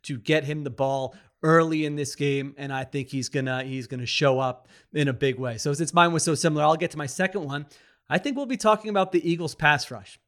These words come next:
Last year against this Lions team, oh, all right, you, it looks like you might have the same one. This is pathetic.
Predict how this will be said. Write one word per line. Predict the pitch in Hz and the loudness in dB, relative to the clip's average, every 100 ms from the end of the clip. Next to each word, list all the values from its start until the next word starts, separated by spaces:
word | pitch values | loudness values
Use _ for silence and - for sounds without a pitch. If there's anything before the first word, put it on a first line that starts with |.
| - | 4
Last | 156 180 180 | 8 8 6
year | 220 208 180 | 2 2 2
against | 160 160 - | -2 -4 -4
this | 147 - | -6 -2
Lions | 143 147 151 147 | 2 2 0 -4
team, | - 147 135 127 _ _ _ 107 - - | 0 0 0 -4 _ _ _ -20 -20 -14
oh, | 131 | -10
all | 131 | -6
right, | 131 123 | -4 -2
you, | 131 139 | 0 -2
it | |
looks | 139 147 143 | -2 -4 -4
like | 131 | -4
you | 139 | -4
might | 135 135 | -2 -4
have | 123 | -6
the | |
same | 113 143 127 | -4 -2 -2
one. | 120 | -4
This | 120 139 | -6 -8
is | 135 | -6
pathetic. | 131 - 135 110 | -6 -2 -2 -2